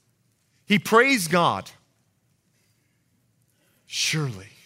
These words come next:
this was a righteous man." Note the past tense. Jesus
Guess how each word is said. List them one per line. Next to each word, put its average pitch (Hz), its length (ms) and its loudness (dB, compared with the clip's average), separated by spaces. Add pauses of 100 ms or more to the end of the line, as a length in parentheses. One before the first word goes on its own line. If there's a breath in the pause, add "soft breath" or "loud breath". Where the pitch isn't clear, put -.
(1200)
this 131 340 -4
was 117 500 -2
a 107 60 -12
righteous 95 560 -12
man." 87 280 -20 (1120)
Note 117 380 -6
the 143 80 -10
past - 460 -6
tense. - 500 -14 (460)
Jesus 110 680 -8